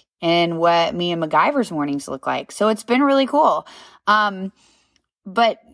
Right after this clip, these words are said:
I think it's important to constantly remind yourself when, when change happens,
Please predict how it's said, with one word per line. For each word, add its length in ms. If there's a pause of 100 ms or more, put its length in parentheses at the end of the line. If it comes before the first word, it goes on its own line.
(500)
I 100
think 380
it's 180
important 680 (340)
to 120
constantly 800
remind 640
yourself 720
when, 420
when 240
change 340
happens, 720